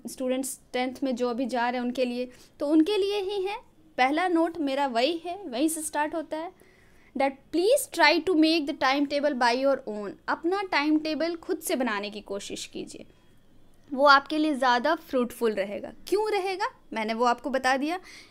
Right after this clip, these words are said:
Because सारे स्टूडेंट्स का पढ़ने का तरीका अलग होता है, उनका स्ट्रेंथ्स अलग है, उनके वीकनेसेस अलग हैं, उनके फेवरेट सब्जेक्ट्स अलग हैं, डिफ़िकल्टी लेवल अलग है सबकी।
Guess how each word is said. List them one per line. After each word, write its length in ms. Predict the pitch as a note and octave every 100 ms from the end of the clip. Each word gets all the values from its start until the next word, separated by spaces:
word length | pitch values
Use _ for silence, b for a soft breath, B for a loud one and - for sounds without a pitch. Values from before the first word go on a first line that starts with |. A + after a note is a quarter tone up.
| B B - B3
Because 640 | - F#4+ A#4+ B4 - _ -
सारे 260 | B3 E4
स्टूडेंट्स 420 | E4 D#4 C#4 C#4
का 80 | C#4
पढ़ने 300 | C4 G#3+ A3
का 120 | G#3+
तरीका 500 | G#3+ A3 A#3 C#4 E4+ E4+
अलग 220 | D#4 D#4
होता 300 | D#4+ D4 C#4+
है, 220 | D4 D4+
उनका 280 | C4+ C4 A3+
स्ट्रेंथ्स 500 | - - E4 F#4 E4+
अलग 320 | D4+ D4 C#4
है, 160 | D4+ D4
उनके 240 | C4+ B3
वीकनेसेस 580 | A#3 B3+ C#4 D#4+ G4+ E4+
अलग 320 | D#4+ D4+ D4
हैं, 120 | D#4
उनके 220 | D4+ C#4
फेवरेट 360 | D4 C#4+ C#4+ D#4+
सब्जेक्ट्स 600 | - C#4 A3+ D#4 G4+ -
अलग 300 | C#4 C#4 C#4
हैं, 220 | C#4+ C#4+
डिफ़िकल्टी 540 | A#3+ A#3+ B3+ A#3+ A#3 C4+
लेवल 320 | A3+ B3+ F#4
अलग 300 | E4+ D#4 C#4
है 120 | C#4+
सबकी। 420 | C#4+ B3+ - B3+